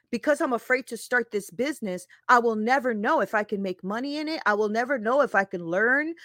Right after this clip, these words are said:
I will never know if I can become a really great business owner," because you're, you're holding yourself back from moving forward, right? And you're using these excuses in your life. These,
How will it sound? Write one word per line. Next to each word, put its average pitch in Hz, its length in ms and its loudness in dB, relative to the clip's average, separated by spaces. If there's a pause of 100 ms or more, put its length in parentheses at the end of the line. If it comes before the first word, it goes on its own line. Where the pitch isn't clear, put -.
(160)
I 226 80 8
will 214 140 2
never 240 320 0
know 247 180 2
if 240 160 0
I 214 80 4
can 214 160 -6
become 202 300 -6
a 175 60 -2
really 214 280 0
great 190 300 -4
business 240 400 -4
owner," 311 320 -2 (180)
because 247 320 0
you're, 226 100 -4 (140)
you're 202 200 0
holding 294 440 2
yourself 247 540 -2
back 269 260 6
from 208 180 -4
moving 214 360 -2
forward, 320 500 4 (500)
right? 277 240 10
And 240 140 2
you're 240 100 -2
using 302 420 2
these 262 180 -4
excuses 269 640 -4
in 240 120 -2
your 220 120 2
life. 254 320 4
These, 233 200 -10